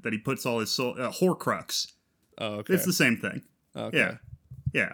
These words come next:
Speaker 1: but in order
Speaker 2: <laughs> I
Speaker 1: to
Speaker 2: like
Speaker 1: become a lich
Speaker 2: phylactery. See, when you, phylactery makes me think of, though, it's like, it's all those, like, bags that hold all her medicine that she's hooked up to.
Speaker 1: Well, her phylactery was inside of her bag of holding. That did make it,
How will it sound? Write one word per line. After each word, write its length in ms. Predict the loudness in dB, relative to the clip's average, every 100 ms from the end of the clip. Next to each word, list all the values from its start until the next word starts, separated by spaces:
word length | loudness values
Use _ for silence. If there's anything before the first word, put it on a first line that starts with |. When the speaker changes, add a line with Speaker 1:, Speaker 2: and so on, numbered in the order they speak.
| 0
Speaker 1:
but 140 | 4
in 60 | 6
order 100 | 8
Speaker 2:
<laughs> 0 |
I 20 |
Speaker 1:
to 40 |
Speaker 2:
like 100 | 6
Speaker 1:
become 120 | 6
a 40 | 6
lich 320 | 8 8 6
Speaker 2:
phylactery. 260 | 2 0 -2 -8 -16 -4
See, 220 | 0 2
when 100 | 2
you, 120 | 0 -2 -2
phylactery 480 | 2 4 2 2 0
makes 240 | 2 0
me 80 | -2
think 240 | 0 0 0
of, 140 | 0
though, 160 | 2 2
it's 160 | 2
like, 200 | 0 0
it's 140 | -2 0
all 160 | 0
those, 220 | 2 2
like, 180 | 0 0
bags 400 | 2 4 2 0
that 140 | -4 -2
hold 180 | 0
all 120 | 2 2
her 120 | 0
medicine 400 | -2 -2 -4 -6
that 140 | -6
she's 160 | -8 -6
hooked 180 | -6 -6
up 160 | -6
to. 280 | -6 -6 -8 _ _ _ _
Speaker 1:
Well, 240 | 4 6 6
her 140 | 4
phylactery 480 | 4 4 4 4 2
was 260 | 4 4 4
inside 320 | 2 4 2
of 80 | 2
her 80 |
bag 260 | 0 2 2
of 80 | 0
holding. 420 | -2 -4 -4 -8 -10 _
That 180 | 2 6
did 180 | 6
make 220 | 8 4 6
it, 160 | 6